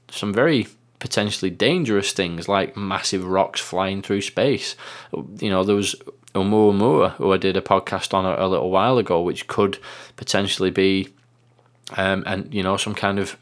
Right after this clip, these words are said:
remnant of a, an alien civilization. It could be a probe. It could be a massive rock hurtling through space. But these things are out there,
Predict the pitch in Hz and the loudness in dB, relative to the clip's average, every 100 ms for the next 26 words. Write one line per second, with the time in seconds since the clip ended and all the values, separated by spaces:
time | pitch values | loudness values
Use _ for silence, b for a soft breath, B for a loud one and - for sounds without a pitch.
0 | - 95 98 98 101 104 101 98 95 98 | -8 0 0 2 -2 -2 -2 0 0 0
1 | 98 101 98 98 - 95 98 95 95 120 | 0 2 2 2 -2 0 2 2 2 0
2 | - 90 76 - 95 - 95 - 110 104 | 0 -4 -4 -4 -2 0 0 0 2 4
3 | 123 98 80 - 113 95 104 104 104 B | 6 4 2 0 -2 0 0 0 -4 B
4 | B 98 101 107 98 95 98 - - 110 | B 0 0 0 -2 2 2 2 0 -2
5 | 73 101 92 101 98 - 120 113 - 95 | 0 -2 -2 -2 0 0 0 0 0 -2
6 | - B B B B B - 139 - 143 | -2 B B B B B 0 0 2 0
7 | 139 127 - 104 98 113 147 90 92 76 | 2 0 -2 2 4 4 4 2 0 -2